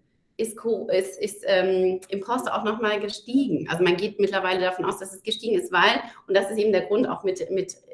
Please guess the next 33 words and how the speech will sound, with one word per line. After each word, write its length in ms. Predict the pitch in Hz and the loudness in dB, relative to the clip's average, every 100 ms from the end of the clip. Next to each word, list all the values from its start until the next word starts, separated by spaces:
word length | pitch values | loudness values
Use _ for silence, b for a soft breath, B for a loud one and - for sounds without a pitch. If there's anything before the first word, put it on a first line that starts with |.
| - | -12
Introversion, 1080 | - 233 - 240 214 214 214 220 233 254 262 B B B | -6 -4 0 2 4 2 4 6 6 4 2 B B B
dass 160 | - 214 | -6 -4
der, 120 | - - 190 | -2 0 2
dass 160 | 214 | 2
man 80 | 240 | 0
die 80 | 220 | 0
Sachen 200 | 208 226 | 0 0
mit 120 | 214 | -2
sich 120 | 185 | -4
selbst 340 | 175 165 165 - | -4 -4 -4 -8
ausmacht. 600 | - - - - - - | -10 -10 -20 -20 -20 -10
Ähm, 640 | 170 170 170 175 175 170 - _ | -6 -4 0 2 2 0 -6 _
also 200 | 165 180 | -4 -4
d-, 380 | 175 - 494 220 | -4 -4 0 2
und 80 | 220 | 8
daher 380 | 190 254 220 214 | 10 10 6 2
kommt 340 | - 208 247 | 2 4 4
es, 140 | 208 208 | 2 0
dass 220 | 185 - | -2 4
das, 200 | 214 214 - B B B - | 4 4 -2 B B B 0
diese 260 | 247 226 | 4 4
Charaktereigenschaften 1200 | 240 190 190 196 - - 185 190 - 185 - 185 175 | 2 0 2 2 0 2 4 2 0 -6 -2 -2 2
Einfluss 500 | 170 202 - 190 196 | 2 2 2 -2 0
auf 220 | 160 160 | -4 -4
Imposter 460 | 180 170 - 165 165 | -6 -6 -6 -6 0
haben 340 | 160 156 151 | 0 2 -2
kann, 380 | - 139 117 98 | -4 -4 -2 2
aber 180 | - 202 | 4 4
eben 160 | 220 226 | 6 4
nicht 200 | 226 220 | 4 6
muss. 280 | 220 202 | 8 8
Also 220 | - 170 196 | 4 2 2
deswegen 300 | 220 220 | 4 2